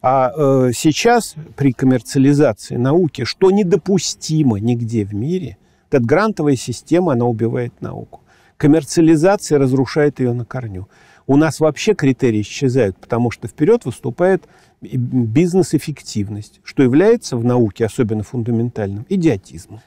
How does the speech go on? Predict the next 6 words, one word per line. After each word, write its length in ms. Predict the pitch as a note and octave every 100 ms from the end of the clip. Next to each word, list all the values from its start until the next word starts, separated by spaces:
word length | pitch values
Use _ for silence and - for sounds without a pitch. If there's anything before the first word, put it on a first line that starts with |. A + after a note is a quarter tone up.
| -
Теперь 380 | F3 C#4 D4 -
<clears throat> 280 | C#3+ D3+ C#3
перейдем 580 | D3 C#3+ C#3 G#3+ A3 - -
к 80 | C#3
основам 500 | C#3+ - E3 B2+ A2
гениальности. 800 | G#2 A2 G#2+ G2 F#2+ - -